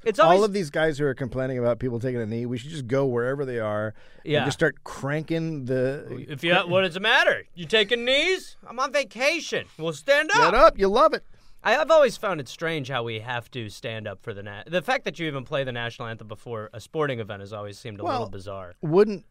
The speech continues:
Speaker 2: it make more sense in America for when you played the Star Spangled Ba-, Banner or God Bless America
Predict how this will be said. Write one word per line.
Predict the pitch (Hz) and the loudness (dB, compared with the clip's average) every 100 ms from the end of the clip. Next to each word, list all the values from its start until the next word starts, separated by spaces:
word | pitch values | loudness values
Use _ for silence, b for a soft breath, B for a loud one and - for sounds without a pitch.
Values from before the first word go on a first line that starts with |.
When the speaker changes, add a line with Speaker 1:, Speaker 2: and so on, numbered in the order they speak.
| - | -6
Speaker 2:
it | 147 135 | -4 0
make | 131 139 | -2 -2
more | 123 120 | -2 -2
sense | - 120 120 117 | -2 -6 -6 -8
in | |
America | 104 95 101 123 123 135 73 52 - - | -8 -6 -6 -6 -6 -6 -6 -8 -12 -18
for | - 98 | -12 -8
when | 92 98 92 | -6 -6 -6
you | 98 101 - | -6 -8 -10
played | - 104 107 120 120 110 | -8 -6 -4 -6 -8 -8
the | 110 113 113 - | -8 -6 -10 -12
Star | - 117 113 | -10 -8 -8
Spangled | 123 117 110 107 | -8 -8 -8 -8
Ba-, | 113 - 123 | -10 -10 -12
Banner | 113 113 110 | -8 -8 -8
or | 104 101 | -8 -8
God | 95 95 | -6 -4
Bless | 104 - | -4 -4
America | 101 104 110 | -4 -6 -6